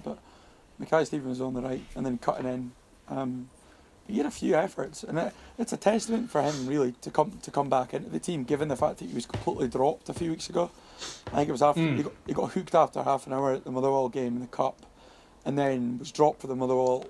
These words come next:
Speaker 1: game and Saint Johnstone, I think it was, as well. And then, well, he wasn't on the, he was on the bench for Saint Johnstone,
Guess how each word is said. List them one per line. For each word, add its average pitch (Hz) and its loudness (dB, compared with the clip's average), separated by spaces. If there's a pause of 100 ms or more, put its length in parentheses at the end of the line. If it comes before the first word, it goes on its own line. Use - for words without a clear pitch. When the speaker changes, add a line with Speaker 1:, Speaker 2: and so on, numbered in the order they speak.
(160)
Speaker 1:
game 131 2
and 143 -2
Saint 196 -8
Johnstone, 160 -2
I - -6
think 170 -8
it 220 -6
was, 170 -4
as 139 -12
well. 165 -2 (500)
And 135 0
then, 131 0
well, 147 4
he 143 6
wasn't 151 2
on 135 -2
the, 127 -2
he 127 -8
was 123 -2
on 143 2
the 131 -4
bench 131 -4
for 135 -10
Saint - -12
Johnstone, 131 -6